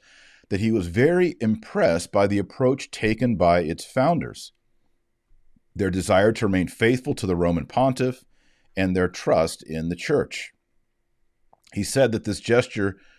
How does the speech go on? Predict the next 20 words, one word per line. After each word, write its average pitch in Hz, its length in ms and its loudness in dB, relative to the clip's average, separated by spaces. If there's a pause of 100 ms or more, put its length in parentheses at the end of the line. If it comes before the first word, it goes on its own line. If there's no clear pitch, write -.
should 127 280 0
be 98 260 0
preserved, 117 760 -2 (480)
protected, 98 720 -2 (440)
and 80 520 -2
encouraged." 90 720 -6 (720)
I'm 92 80 -4
gonna 101 100 -4
pause 156 380 4
here. - 260 -8 (1000)
Notice 143 320 2
that - 100 -2
Francis 110 400 -4
did 90 140 -8
not 98 240 -2
say 92 280 -6
anything 139 420 0
about 78 320 -4 (280)
tradition, 107 680 -2 (300)
dogma, 87 560 0